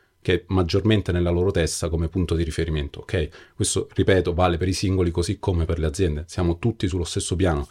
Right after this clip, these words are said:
da questo punto di vista. Quindi la questione diventa: perché e come creare questa percezione di autorevolezza? Perché investirci soprattutto tempo e soldi per costruirla nel tempo, negli anni?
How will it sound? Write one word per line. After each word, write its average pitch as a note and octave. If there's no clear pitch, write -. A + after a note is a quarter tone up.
da -
questo E2
punto E2
di E2
vista. -
Quindi E2+
la F#2+
questione A#2
diventa: E2
perché D3+
e -
come D#2
creare F2
questa -
percezione F2
di E2+
autorevolezza? D#2
Perché G2
investirci G2
soprattutto E2+
tempo A#2
e F2+
soldi G2
per F2+
costruirla F#2
nel F#2+
tempo, D#2
negli F#2
anni? D2+